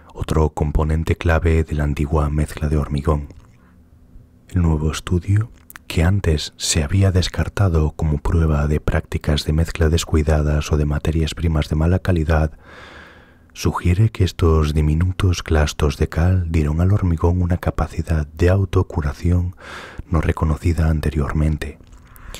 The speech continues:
Si los romanos pusieron tanto esfuerzo en fabricar materiales de construcción, siguiendo todas las recetas detalladas que se habían optimizado a lo largo de los siglos,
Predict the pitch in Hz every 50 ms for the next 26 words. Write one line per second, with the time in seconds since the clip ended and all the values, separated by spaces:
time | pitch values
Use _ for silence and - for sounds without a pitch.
0 | - - - - - - _ _ _ - - - 80 76 80 76 85 80 78 78
1 | 78 78 80 78 78 73 - - - 85 - 87 78 80 80 78 - 78 78 -
2 | 95 - - - 98 90 - - 95 90 87 82 - 80 76 78 - - - 76
3 | 76 76 73 73 73 - 76 76 71 71 71 73 73 - - 78 - 82 78 -
4 | - - - - - - 85 80 78 73 - - - - - - - - - -
5 | 80 78 82 78 76 78 80 73 - - - - 82 80 - 76 - - - 78
6 | 76 76 - 78 73 - - - - 78 - - 80 - 82 80 80 78 76 73
7 | 76 76 73 - - - - - - - - - - - - - 78 76 78 78
8 | 78 76 73 71 71 71 - - - 76 78 78 - - 76 73 71 71 69 -
9 | - - - - - - - 80 71 73 78 90 98 - 78 76 - 90 82 78
10 | - - - - 76 71 76 76 73 71 - -